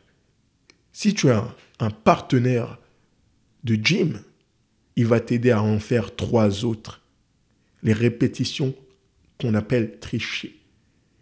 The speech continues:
Et c'est quand t'es en phase d'exhaustion, quand t'es au bout du bout, que ces répétitions te donnent le plus de bénéfices.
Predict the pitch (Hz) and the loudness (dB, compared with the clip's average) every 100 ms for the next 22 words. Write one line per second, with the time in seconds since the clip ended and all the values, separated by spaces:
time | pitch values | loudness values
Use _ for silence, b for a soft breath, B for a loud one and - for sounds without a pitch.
0 | _ - 127 117 - 131 196 190 123 - | _ 0 0 2 -2 -4 -2 -2 -4 -10
1 | _ _ - 113 107 107 - 120 107 165 | _ _ -2 0 2 -2 -6 -6 -4 -2
2 | 127 120 110 185 139 123 - - - 160 | -2 -2 -2 0 2 2 -2 -6 0 0
3 | - - _ _ _ _ _ _ _ _ | -2 -10 _ _ _ _ _ _ _ _
4 | _ - 147 131 120 117 123 208 151 135 | _ -2 -2 2 2 4 6 6 8 4
5 | 139 170 - _ _ _ _ _ _ _ | 4 0 -4 _ _ _ _ _ _ _
6 | _ _ - 117 104 - 110 98 98 151 | _ _ -6 -2 0 -2 -2 -2 0 0
7 | 151 120 - 107 - 117 117 _ _ - | 2 -2 -2 -6 -4 -6 -6 _ _ -2
8 | 107 113 110 98 - 110 107 110 107 107 | 0 2 2 0 0 0 0 -2 0 0
9 | 104 95 - 107 - - - | 0 -4 -4 -4 -4 -16 -20